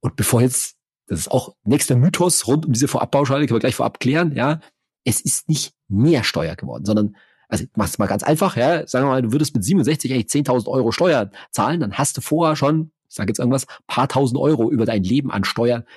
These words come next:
gezahlt und die wär-, zahlst du dann mit siebenundsechzig eben nicht mehr, sondern die werden dann halt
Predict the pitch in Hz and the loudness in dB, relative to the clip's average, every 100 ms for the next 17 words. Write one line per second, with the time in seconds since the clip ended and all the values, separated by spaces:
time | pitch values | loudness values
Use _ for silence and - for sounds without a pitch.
0 | _ - - 117 196 107 101 98 - - | _ -4 0 0 0 -2 -2 -2 -4 -6
1 | _ - 127 127 120 113 107 143 117 101 | _ -2 0 2 0 2 2 2 0 -2
2 | - 98 87 151 - 165 175 131 117 104 | -4 -4 0 0 2 2 2 4 2 2
3 | 107 98 98 98 101 | 0 -2 -2 -4 -8